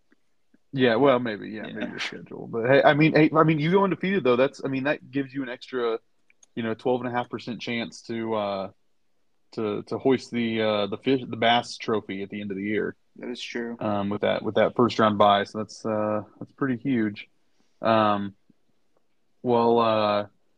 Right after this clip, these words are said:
Speaker 1: Yosh or Ricky, either of you, do you have a, uh, you have a trending team? If you, if you don't wanna talk, you know, talk too good or too bad about a-, another, another manager, we understand.
Speaker 2: I have a trending team.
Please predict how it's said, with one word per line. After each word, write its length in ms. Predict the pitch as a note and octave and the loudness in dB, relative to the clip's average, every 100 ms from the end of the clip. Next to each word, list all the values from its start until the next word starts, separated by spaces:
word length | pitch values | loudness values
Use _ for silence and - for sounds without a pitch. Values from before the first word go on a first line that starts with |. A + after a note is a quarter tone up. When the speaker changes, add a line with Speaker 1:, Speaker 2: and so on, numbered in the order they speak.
| _ _ _ _ _ _ _ - | _ _ _ _ _ _ _ -6
Speaker 1:
Yosh 500 | A#2 A#2 B2+ C3+ - | 0 2 2 2 0
or 180 | C#3 D#3 | 2 4
Ricky, 340 | A#2 G#2+ A2+ A2+ | 2 0 -6 -4
either 180 | B2+ C3 | -2 0
of 100 | A2+ | 0
you, 140 | A2+ A2 | -2 -4
do 80 | |
you 80 | A2+ | -2
have 180 | A2+ A2+ | -2 0
a, 240 | A#2 A2+ A2 | 0 0 -2
uh, 140 | G#2+ G#2+ - - | -2 -4 -10 -8
you 80 | A2+ | -6
have 80 | A2 | -6
a 40 | |
trending 400 | - B2 A#2+ A2+ | -6 -6 -6 -6
team? 440 | A#2 A#2 A#2 A#2+ - _ | -6 -4 -4 -6 -10 _
If 120 | A#2+ A#2+ | -2 2
you, 100 | C3+ | 4
if 80 | |
you 60 | C#3 | 4
don't 100 | D3 | 4
wanna 160 | C3+ A2 | 4 2
talk, 300 | B2 A#2 _ _ | 2 2 _ _
you 120 | - G#2+ | -8 -8
know, 200 | G2 G2 _ _ _ | -8 -12 _ _ _
talk 160 | C3 - | 0 2
too 180 | - C#3+ | 2 2
good 220 | B2 A#2 | 2 2
or 100 | A#2 | 0
too 180 | A2 A#2+ | -2 -4
bad 260 | G#2+ G2 | -4 -4
about 200 | G2 G2 | -6 -8
a-, 180 | F#2+ - | -10 -8
another, 420 | G#2+ G#2+ G#2 G2+ - | -6 -2 0 -2 -4
another 240 | G#2 A2+ G#2 | -2 0 0
manager, 420 | G#2 G2 G2 E2 | -2 -6 -8 -8
we 160 | F2 D2+ | -8 -8
understand. 380 | C#2+ - - - | -10 -14 -18 0
Speaker 2:
I 120 | C#3+ | 4
have 140 | D#3+ | 4
a 40 | C#3+ | 2
trending 420 | - G#2+ F#2+ F#2+ | -6 -12 -14 -18
team. 300 | - - D2 | -18 -16 -16